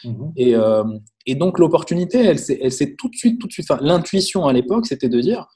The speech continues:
Speaker 2: si on réussit pour, pour, avec le peu de ressources qu'on a, à faire une belle école de ce truc, on aura dit, « Ok, il y a un précédent.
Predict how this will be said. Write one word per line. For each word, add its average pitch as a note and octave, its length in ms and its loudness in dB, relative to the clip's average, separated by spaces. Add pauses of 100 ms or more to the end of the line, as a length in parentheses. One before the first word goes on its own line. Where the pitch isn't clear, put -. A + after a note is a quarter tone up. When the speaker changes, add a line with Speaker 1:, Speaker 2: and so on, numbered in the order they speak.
(240)
Speaker 2:
si - 220 0
on A3+ 140 10
réussit E3 760 6 (300)
pour, D3+ 360 -4
pour, C3+ 360 -8
avec C#3+ 200 0
le D#3 140 2
peu G#3+ 100 2
de F#3+ 60 6
ressources F3+ 400 0
qu'on C3+ 240 -4
a, - 160 -12 (540)
à B2 100 -6
faire C#3+ 220 4
une C3 160 0
belle E3 160 6
école E3+ 320 4
de B2 100 6
ce B2 60 -8
truc, - 480 -8 (720)
on D3+ 160 2
aura D3 240 8
dit, « F3 420 0
Ok, D#3+ 240 -2
il - 680 -4
y D#3 40 2
a E3 80 4
un F3 60 4
précédent. D#3 680 0